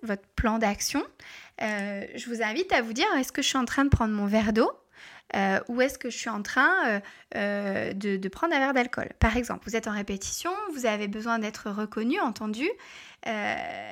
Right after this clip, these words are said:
et peut-être que vous vous dites, « Ok, bah alors comment je peux faire pour être entendue, être vue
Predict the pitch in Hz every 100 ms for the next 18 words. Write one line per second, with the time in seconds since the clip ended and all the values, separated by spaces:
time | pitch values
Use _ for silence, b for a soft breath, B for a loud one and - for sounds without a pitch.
0 | - - 220 226 214 370 - 294 254 247
1 | 330 370 - 247 208 208 - 311 - 294
2 | 277 269 - 240 226 - 254 269 247 254
3 | 269 202 - 220 214 247 269